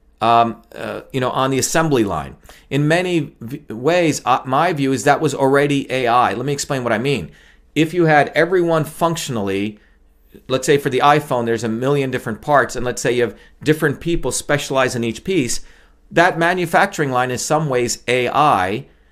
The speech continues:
done by humans, carbon-based beings. Now, to replace one part of that, you could call that A I, you're replacing with a silicon-based creature,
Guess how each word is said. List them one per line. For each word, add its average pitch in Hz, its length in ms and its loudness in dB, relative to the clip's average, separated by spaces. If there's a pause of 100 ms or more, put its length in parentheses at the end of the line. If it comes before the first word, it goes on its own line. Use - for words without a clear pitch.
(380)
done 143 280 6
by 127 440 2 (100)
humans, 151 720 -2
carbon-based 127 720 0
beings. 120 420 0 (220)
Now, 139 260 2
to 139 200 0
replace 160 440 -2
one 139 220 -2
part 208 300 2
of 131 80 -2
that, 117 200 0
you 131 100 -4
could 131 160 -4
call 135 200 0
that 120 160 0
A 117 160 2
I, 131 120 4
you're 123 140 0
replacing 120 360 -4
with 113 100 -4
a 107 60 -2
silicon-based 113 640 -4
creature, 90 440 -8